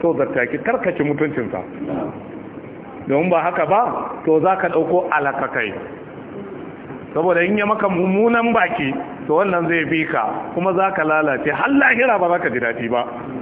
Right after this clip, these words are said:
saboda ka taɓa na Allah. A yi taka zanzan. "Walakin Allah yusallitu rusulahu ala man yasha." Sai dai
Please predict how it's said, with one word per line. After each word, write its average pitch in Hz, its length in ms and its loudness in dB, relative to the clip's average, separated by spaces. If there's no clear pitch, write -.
saboda 165 320 2
ka 151 160 2
taɓa 151 240 -2
na 110 140 0
Allah. 110 220 0
A 123 80 0
yi 139 80 0
taka 117 360 -2
zanzan. 104 320 0
"Walakin 269 640 4
Allah 285 340 6
yusallitu 302 640 2
rusulahu 311 560 4
ala 269 300 4
man 269 180 2
yasha." 277 360 6
Sai 160 100 2
dai 190 100 2